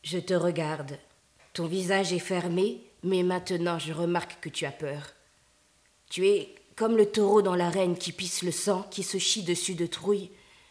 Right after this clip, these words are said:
qui voudrait se venger, mais ne sent-il pas qu'il mourra quoi qu'il arrive. À la fin, il s'affaisse, il accepte. Je dis,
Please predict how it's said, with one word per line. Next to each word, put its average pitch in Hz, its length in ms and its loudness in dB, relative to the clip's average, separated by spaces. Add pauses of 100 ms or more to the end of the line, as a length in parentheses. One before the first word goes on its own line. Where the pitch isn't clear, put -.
(140)
qui 214 100 -2
voudrait 208 280 2
se 214 120 0
venger, 226 460 2
mais 214 180 0
ne 190 100 0
sent-il 185 360 -2
pas 185 160 -2
qu'il 196 200 -2
mourra 180 320 4
quoi 175 200 -4
qu'il 165 180 -4
arrive. 147 400 -6 (600)
À 180 100 0
la 175 100 2
fin, 202 140 -2
il 202 100 0
s'affaisse, - 640 -4 (240)
il 185 120 0
accepte. - 520 -6 (1120)
Je 170 140 -2
dis, 175 360 -4